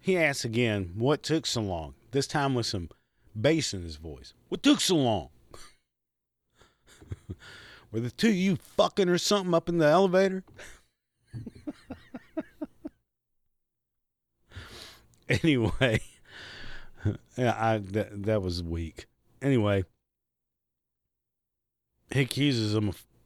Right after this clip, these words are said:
banging each other in the elevator on the way back or somewhere on the way back. I don't know why I keep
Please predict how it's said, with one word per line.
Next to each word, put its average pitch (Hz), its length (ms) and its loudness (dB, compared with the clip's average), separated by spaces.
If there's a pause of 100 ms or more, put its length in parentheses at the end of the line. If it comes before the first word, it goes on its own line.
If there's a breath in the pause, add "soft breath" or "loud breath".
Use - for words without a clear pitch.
(100)
banging 110 520 2
each 104 220 2
other 101 260 4
in 98 100 2
the 98 60 2
elevator 98 480 2
on 98 80 0
the 92 60 0
way 101 480 2 (120)
back 101 440 0
or 90 200 -2 (160)
somewhere 135 540 0
on 95 100 -2
the 92 80 -4
way 92 180 -2
back. 87 320 -6
I 107 40 -4
don't 110 120 -2
know 95 80 -6
why 92 200 -2
I 87 40 -4
keep 87 260 -8